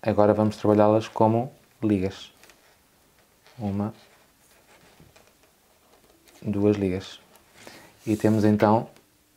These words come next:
estes dois tecidos aqui feitos. Eu vou fazer este bocadinho aqui, até chegar ao próximo tecido, e aqui vou demonstrar como fazer sem a agulha auxiliar, a mesma coisa que acabei de fazer.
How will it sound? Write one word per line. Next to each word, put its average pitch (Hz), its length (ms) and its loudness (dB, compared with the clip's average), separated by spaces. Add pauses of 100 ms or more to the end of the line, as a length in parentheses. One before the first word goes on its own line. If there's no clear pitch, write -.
estes 104 300 -2
dois 104 160 2
tecidos 104 420 -2
aqui 104 400 -2
feitos. - 460 -4 (400)
Eu 110 120 2
vou 110 100 4
fazer 104 280 4
este - 240 -8
bocadinho 104 360 2
aqui, 127 320 -2 (120)
até 110 260 0
chegar 107 240 2
ao 101 80 4
próximo 107 300 0
tecido, 120 420 2
e 120 100 2
aqui 113 200 4
vou 110 140 4
demonstrar 110 460 0
como 117 180 -4
fazer 110 340 4
sem 113 480 0 (240)
a 104 80 2
agulha 104 220 4
auxiliar, 104 520 2
a 107 80 -4
mesma 101 260 0
coisa 98 240 -4
que 98 60 -2
acabei 98 220 0
de 98 60 -6
fazer. 104 300 0